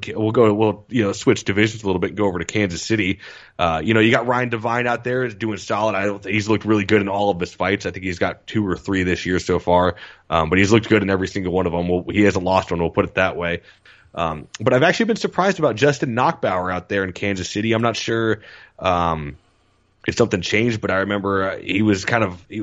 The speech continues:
kind of came out of nowhere last year and led the league in fights, and now this year he's only got two fights so far, so that's a little bit different to see. I,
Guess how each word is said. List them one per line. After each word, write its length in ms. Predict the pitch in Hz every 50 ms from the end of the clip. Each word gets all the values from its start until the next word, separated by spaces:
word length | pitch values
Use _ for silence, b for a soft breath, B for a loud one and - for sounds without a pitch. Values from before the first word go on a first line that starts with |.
| - - -
kind 180 | - 127 131
of 60 | 120 -
came 160 | 143 135 131
out 100 | 120 113
of 60 | 107
nowhere 280 | 110 117 139 156 143 113
last 380 | 104 101 107 139 139 - -
year 120 | 113 101 95
and 100 | 92 95
led 160 | 113 120 113
the 40 | 107
league 300 | 98 104 117 127 143 123
in 80 | 110 87
fights, 380 | - - 123 147 143 127 -
and 80 | 104 101
now 140 | 107 110 110
this 240 | 104 117 - -
year 100 | 120 113
he's 160 | 107 101 87 -
only 160 | 107 107 107
got 220 | 104 110 98 -
two 160 | - - 139
fights 320 | 123 - 135 135 127 - -
so 160 | - 104 90
far, 260 | - - 95 90 90 85
so 140 | - 104
that's 160 | 110 117 110 113
a 20 |
little 120 | 107 107
bit 160 | 104 107 98 95
different 300 | 104 104 - 110 90 85
to 60 | 90
see. 220 | - - 104 104
I, 200 | 98 92 90 85